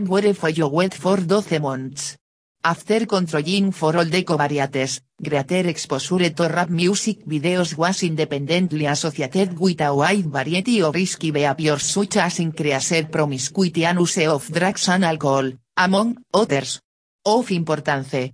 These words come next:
a study performed by revealed that the potential risks of exposure to music videos can be moderated by parental reinforcement and counter-reinforcement of conducts observed.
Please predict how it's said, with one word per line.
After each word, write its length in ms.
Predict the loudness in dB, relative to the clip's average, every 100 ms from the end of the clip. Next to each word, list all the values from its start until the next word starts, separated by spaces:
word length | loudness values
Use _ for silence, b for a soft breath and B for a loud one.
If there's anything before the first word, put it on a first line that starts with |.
| _ 0
a 220 | 2 2
study 400 | 0 0 2 2
performed 600 | 0 0 0 0 0 2
by 140 | 0
revealed 720 | 0 0 0 0 0 -2 -2 -4
that 200 | -2 0
the 180 | -2
potential 640 | 0 -2 -2 -2 0 0 2
risks 480 | 0 0 -2 0
of 180 | 0 2
exposure 640 | -2 -4 -4 -4 -2 0 0
to 220 | 0 0
music 580 | 0 0 0 0 -4 -4
videos 560 | -4 -2 0 0 0
can 260 | 0 0 2
be 120 | 2
moderated 600 | 4 4 2 2 0 0
by 200 | 0 2
parental 600 | 2 0 0 0 0 0
reinforcement 920 | -2 -2 -2 -2 -2 -2 -4 -2 0
and 220 | 0 0 0
counter-reinforcement 1300 | 0 0 -2 0 -2 -2 -2 -2 -2 0 0 0
of 120 | 0 0
conducts 500 | 0 0 -4 -6 -6
observed. 600 | -4 -4 -2 -2 -4